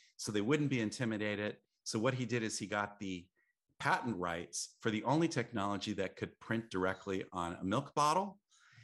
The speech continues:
And he persuaded the city to pass a law requiring a use-by date so that he could break into the milk industry. Um, music,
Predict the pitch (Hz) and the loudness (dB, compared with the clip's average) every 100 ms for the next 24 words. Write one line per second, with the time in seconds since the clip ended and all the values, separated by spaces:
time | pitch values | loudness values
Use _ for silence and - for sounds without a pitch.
0 | - - 104 104 117 - 127 117 113 104 | -20 -2 -2 0 -2 0 0 0 -2 -8
1 | - - 107 95 95 95 95 92 90 80 | -6 -4 -4 -4 -4 -2 0 -2 -4 -2
2 | 87 92 117 131 - 107 104 104 101 107 | 0 2 0 -2 -6 -6 -4 0 0 2
3 | 110 117 151 - 90 85 87 - 101 87 | 0 0 -2 -2 -4 -4 -6 -4 -4 -4
4 | 98 98 90 101 104 92 95 - 98 95 | -4 -6 0 0 0 -4 -4 -2 -4 -2
5 | 101 - 104 101 90 - - - - - | -4 -4 -6 -6 -6 -10 -14 -16 -20 -20
6 | - - - _ 101 95 101 107 120 226 | -20 -18 -20 _ -2 0 -2 -2 2 4
7 | 214 95 - | 4 0 -6